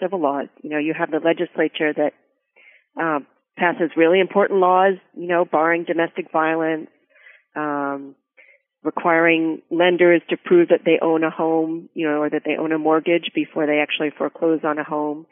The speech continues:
Um, but if you don't have courts that have the time to actually hear these cases in a meaningful way, then those laws don't get enforced. So I think a first step is that the legislature has to start realizing that it,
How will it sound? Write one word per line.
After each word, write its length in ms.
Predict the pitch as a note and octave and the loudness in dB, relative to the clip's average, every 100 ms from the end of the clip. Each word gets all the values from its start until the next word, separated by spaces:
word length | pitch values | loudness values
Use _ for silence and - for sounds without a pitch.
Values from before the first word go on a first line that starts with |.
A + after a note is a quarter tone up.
| - - - - | -20 -20 -20 -8
Um, 200 | D#3+ D#3+ | -2 2
but 100 | D#3+ | 4
if 100 | F#3 | 2
you 100 | A3 | 4
don't 160 | B3+ D#4+ | 4 4
have 240 | D4 A3 | 2 0
courts 420 | - B3+ A#3 A3+ - _ _ _ _ - | 0 4 4 4 -2 _ _ _ _ -2
that 120 | F#3+ F#3+ | -2 2
have 160 | F#3+ | 0
the 80 | E3 | 0
time 480 | - - G3 F#3+ G3 | -2 -2 2 2 0
to 60 | - | -4
actually 360 | - E3+ - D#3+ | -4 -4 -2 -4
hear 220 | F3 F3 | 0 0
these 160 | F3 D#3+ - | 0 -2 -4
cases 400 | E3 E3+ F#3 F3+ | -6 -6 -6 -4
in 140 | E3+ | -2
a 40 | D#3+ | -2
meaningful 480 | E3 E3 E3+ F3+ | -2 -4 -4 -2
way, 300 | E3+ F#3 G3+ G3+ | 2 2 2 0
then 180 | F3+ | -2
those 200 | F#3 A3+ | 0 -2
laws 240 | G#3+ G3+ G3+ | -2 -2 -2
don't 160 | G3 E3+ | -4 -8
get 100 | D#3+ | -8
enforced. 460 | D3+ C#3+ D#3+ C#3+ - _ _ - - _ _ - | -12 -8 -6 -6 -8 _ _ -20 -20 _ _ 0
So 380 | F3+ E3+ D#3+ D#3 _ _ _ _ _ - | 4 6 4 2 _ _ _ _ _ -10
I 60 | G3 | -2
think 180 | C4 C#4 | 0 2
a 80 | |
first 280 | B3+ A3 A#3+ - | 2 4 2 2
step 240 | E3+ D3+ - | 2 2 2
is 180 | E3 D3 | -2 0
that 100 | D#3+ | -2
the 80 | D#3+ | 0
legislature 680 | D#3 E3 E3+ - D#3+ - D3+ | 2 2 0 -4 -4 -4 -6
has 160 | D3+ D3+ | -6 -10
to 80 | - | -14
start 220 | - D#3 C#3+ | -4 -2 0
realizing 640 | F3 F3+ D3 C#3+ D3 C#3 - - - - _ - | 2 4 2 0 -6 -8 -12 -20 -20 -20 _ 0
that 160 | E3+ - | 2 4
it, 160 | F#3 | 0